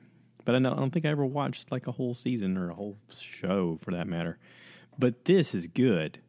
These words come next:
okay? This is good. And they got, the girl they got playing her is a beautiful young girl.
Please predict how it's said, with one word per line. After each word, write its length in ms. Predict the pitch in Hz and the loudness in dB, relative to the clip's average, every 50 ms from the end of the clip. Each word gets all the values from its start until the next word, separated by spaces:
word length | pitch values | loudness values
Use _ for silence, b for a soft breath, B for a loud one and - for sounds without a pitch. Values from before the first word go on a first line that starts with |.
| _ - | _ -8
okay? 360 | 117 - 110 101 104 120 127 143 - _ _ _ _ _ - | -2 0 2 2 2 2 0 -4 -10 _ _ _ _ _ 0
This 160 | 113 135 185 | 2 4 4
is 80 | 214 202 | 4 4
good. 340 | 190 262 285 262 190 - - - _ _ - | 4 4 4 4 2 0 -4 -10 _ _ -2
And 140 | - 156 170 | 0 2 2
they 60 | 180 | 4
got, 240 | 175 196 185 180 170 | 4 4 2 2 2
the 80 | 185 175 | 2 4
girl 200 | 180 208 220 220 | 4 4 4 4
they 100 | 208 196 | 4 4
got 220 | 208 202 185 185 | 4 2 2 2
playing 300 | - 208 208 208 208 185 | 2 4 4 6 6 6
her 300 | 202 208 214 214 208 - - | 6 6 6 4 2 2 2
is 600 | 147 151 151 156 151 147 139 131 127 - - - - _ - | 2 4 4 4 4 4 2 2 0 -4 -10 -18 -16 _ 0
a 160 | 143 147 139 | 2 2 2
beautiful 440 | 123 110 123 139 160 175 - - 175 | 4 6 6 6 6 6 4 2 2
young 280 | 165 147 151 156 156 147 | 4 4 4 4 4 4
girl. 400 | 156 165 151 110 92 87 B | 4 4 4 4 2 0 B